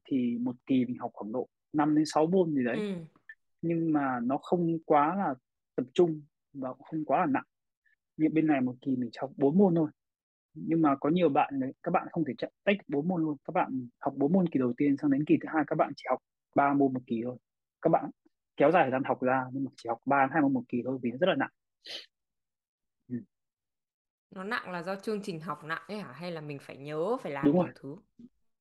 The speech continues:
Speaker 1: Đúng rồi. Mình, mình nhớ, ờ, các bạn hay, hay post một cái, cái meme ấy là, ờ, dạy trên trường thì một một bằng hai, nhưng mà khi đi thi thì cho những bài căn này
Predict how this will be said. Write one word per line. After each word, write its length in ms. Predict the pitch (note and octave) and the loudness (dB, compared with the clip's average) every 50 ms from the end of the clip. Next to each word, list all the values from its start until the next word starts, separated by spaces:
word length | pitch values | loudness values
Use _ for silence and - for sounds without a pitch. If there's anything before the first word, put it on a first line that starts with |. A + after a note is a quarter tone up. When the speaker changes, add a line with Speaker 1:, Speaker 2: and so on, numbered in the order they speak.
| _ _ _ _ _ _ _ _ _ _ _ _ - | _ _ _ _ _ _ _ _ _ _ _ _ -4
Speaker 1:
Đúng 80 | E3 D3+ | -4 -4
rồi. 60 | - - | 0 2
Mình, 260 | D3 C#3 C#3 C#3+ - - - | 4 6 6 4 2 -2 -2
mình 220 | - D#3 D3+ C#3+ C#3 | 2 4 4 6 6
nhớ, 480 | C#3 C#3 D3 D#3 E3 F3 F3+ F3+ F3+ F3+ F3+ F3+ - F#3+ G3 G3+ G3+ G3 - - | 6 6 6 8 8 8 6 4 2 -4 -8 -2 0 0 2 2 0 0 -2 -4
ờ, 180 | F3 D#3+ C#3+ C#3+ C#3+ | -6 -6 -6 -6 -2
các 60 | - F#3 | 0 0
bạn 100 | - - | 0 0
hay, 100 | E3 - D3+ _ _ _ | -2 -8 -10 _ _ _
hay 140 | - - E3 - - | -6 -6 -4 0 4
post 260 | G3 A3 A3 - - | 4 4 4 2 -2
một 80 | C#4 B3+ | -2 2
cái, 180 | - D3+ D#3+ D#3 | 2 2 2 2
cái 120 | - E3+ | 0 0
meme 260 | F3+ G3+ G3+ E3+ E3+ | 2 4 4 4 2
ấy 40 | F#3 F#3+ _ _ | -2 -6 _ _
là, 280 | - C3+ B2+ B2+ B2 B2 - _ - - _ _ _ _ _ | -6 -4 -2 -2 -2 -4 -8 _ -20 -20 _ _ _ _ _
ờ, 180 | - - C3+ C3+ C#3+ | -10 -10 -6 -2 0
dạy 140 | D3+ C3 - | 0 0 2
trên 160 | - D#3 D#3+ D#3 | 2 2 2 4
trường 160 | - D3+ C3+ C3 | 4 4 4 4
thì 100 | - C#3 | 2 2
một 120 | C3 C#3 C#3 - | 2 0 0 -2
một 120 | - C#3+ - | -4 -4 -2
bằng 120 | - C3 B2+ | 0 0 0
hai, 320 | - E3 D#3 D#3 D#3 D#3 D#3 | 4 4 6 6 6 6 6
nhưng 120 | D#3 D#3 | 4 4
mà 80 | D3+ D3 C3+ - | 4 2 0 0
khi 100 | - E3 | -2 0
đi 300 | D3 D#3 D#3 D3+ D3+ D3+ - | 2 4 4 4 2 2 0
thi 400 | - E3 D#3 D#3 D#3 D#3 D3+ D3+ - | 0 2 2 2 2 0 0 0 -2
thì 120 | D3 C3 B2+ | -4 -4 -2
cho 100 | - D#3+ | -2 -2
những 240 | D3+ D3+ - _ _ | -2 -2 -4 _ _
bài 200 | - E3 C#3+ C3 _ _ _ - | -4 -2 -2 -2 _ _ _ 0
căn 260 | - D#3 D#3 D#3 D3+ | 0 2 2 2 2
này 140 | D3+ C#3+ C3+ | 2 2 0